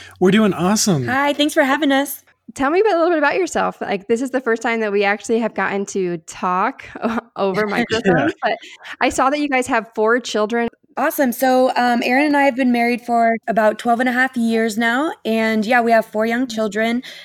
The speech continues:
Speaker 2: Um, Elliot, who is, uh, six and a half. Olive just turned four. Wyatt is almost two and a half.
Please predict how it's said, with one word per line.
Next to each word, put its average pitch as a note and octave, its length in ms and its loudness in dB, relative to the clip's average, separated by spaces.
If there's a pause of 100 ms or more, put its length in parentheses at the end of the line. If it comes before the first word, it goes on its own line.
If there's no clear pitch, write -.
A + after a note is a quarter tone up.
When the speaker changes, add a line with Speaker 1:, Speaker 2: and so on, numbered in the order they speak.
(140)
Speaker 2:
Um, G#3+ 240 -2
Elliot, B3 540 2
who A3+ 260 -2
is, G3+ 480 0
uh, F#3+ 220 -6
six - 400 -6
and C4 80 0
a C4 60 -2
half. C4+ 440 -4 (100)
Olive A3+ 400 0
just A3 240 -8
turned G#3 220 -6
four. C#4 540 0 (280)
Wyatt A#3 560 0
is G#3 460 -2 (100)
almost C4 320 0
two C#4 80 -4
and C4+ 120 0
a - 20 -2
half. C4+ 340 -2